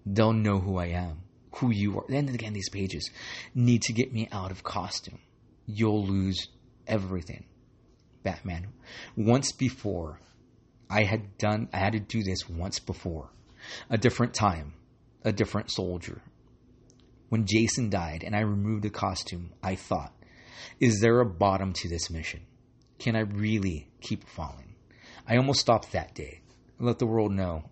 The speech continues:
that I was Batman, that they lost a hero in Jason Todd. But the mission, the damned mission," as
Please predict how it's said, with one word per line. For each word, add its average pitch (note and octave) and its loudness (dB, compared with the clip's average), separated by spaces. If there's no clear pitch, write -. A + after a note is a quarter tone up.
that F#2+ -2
I F2 -2
was F#2 -6
Batman, - -12
that A2 0
they B2+ 8
lost G#2 2
a A#2+ 0
hero F#2+ -4
in F#2+ -4
Jason F2+ -4
Todd. D#2+ -10
But - 2
the A#2 4
mission, G2+ 0
the A#2+ 4
damned E2+ -2
mission," - -4
as A#2 2